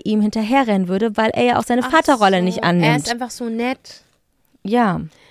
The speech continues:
Speaker 2: Also pass auf. Der
Speaker 1: Jetzt,
Speaker 2: Ty-,
Speaker 1: aber es ist noch
Speaker 2: ein-
Speaker 1: nicht fertig.
Speaker 2: Ach, es ist immer noch nicht fertig. <laughs>
Speaker 1: Ich weiß nicht, was ich tun soll. Ich bin A, völlig fertig, weil ich nicht weiß, warum er abgehauen ist. Also sie, sie hängt immer noch an dem Typen.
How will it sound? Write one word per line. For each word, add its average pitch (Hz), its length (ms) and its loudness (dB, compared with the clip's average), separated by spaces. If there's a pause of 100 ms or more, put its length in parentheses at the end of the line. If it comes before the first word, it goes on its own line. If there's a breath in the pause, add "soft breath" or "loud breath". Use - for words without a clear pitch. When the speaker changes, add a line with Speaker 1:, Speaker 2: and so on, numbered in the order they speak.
(160 soft breath)
Speaker 2:
Also 214 180 -6
pass 233 220 -8
auf. 160 320 -10 (320 soft breath)
Der 214 80 0
Speaker 1:
Jetzt, - 160 -12
Speaker 2:
Ty-, - 80 -20
Speaker 1:
aber 233 180 0
es 254 60 -2
ist - 80 -16
noch 294 60 2
Speaker 2:
ein- 294 40 2
Speaker 1:
nicht 302 120 -4
fertig. 190 340 -6 (100)
Speaker 2:
Ach, 220 80 -12
es - 100 -16
ist - 120 -18
immer 220 160 -14
noch 202 60 -14
nicht 190 120 -20
fertig. - 220 -20
<laughs> - 300 -16 (1300 loud breath)
Speaker 1:
Ich 277 220 2
weiß 262 300 2
nicht, 262 260 6
was 254 140 0
ich 262 120 -2
tun 185 300 2
soll. 190 380 2
Ich - 160 -4
bin 208 240 0
A, 202 400 4 (120)
völlig 226 340 0
fertig, 190 440 -2
weil 185 100 2
ich 185 140 -4
nicht 220 300 -2
weiß, 175 420 0
warum 190 300 2
er 196 120 0
abgehauen 156 600 -2
ist. 220 200 -4
Also 160 160 -10
sie, 156 100 -10
sie 147 100 -6
hängt 151 240 -6
immer 156 160 -10
noch 165 160 -10
an 170 60 -8
dem 170 100 -8
Typen. 208 400 -8